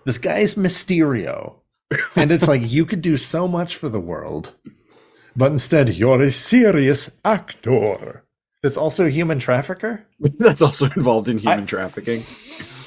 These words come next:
Speaker 1: You're going away for a long time, buddy. Um,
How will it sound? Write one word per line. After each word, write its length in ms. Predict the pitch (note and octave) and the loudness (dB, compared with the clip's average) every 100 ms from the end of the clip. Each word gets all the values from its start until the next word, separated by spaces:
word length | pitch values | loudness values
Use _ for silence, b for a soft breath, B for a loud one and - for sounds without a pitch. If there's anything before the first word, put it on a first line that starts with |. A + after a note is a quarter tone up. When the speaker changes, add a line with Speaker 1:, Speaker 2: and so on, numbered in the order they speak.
| B B B B B | B B B B B
Speaker 1:
You're 80 | B2+ | 2
going 180 | D3+ E3+ | 6 6
away 200 | D3 D3+ | 6 4
for 160 | D3 A#2 | 2 2
a 60 | |
long 420 | A2+ D3 E3 E3+ | 4 4 4 2
time, 320 | C#3+ D3+ A#2 G#2 | 0 -2 0 -2
buddy. 460 | G2 G2+ G2+ G#2+ _ _ _ _ _ | -4 -4 -6 -8 _ _ _ _ _
Um, 760 | C3+ D3 D3 D#3 D#3 D#3 D#3 | 2 4 4 4 2 0 -2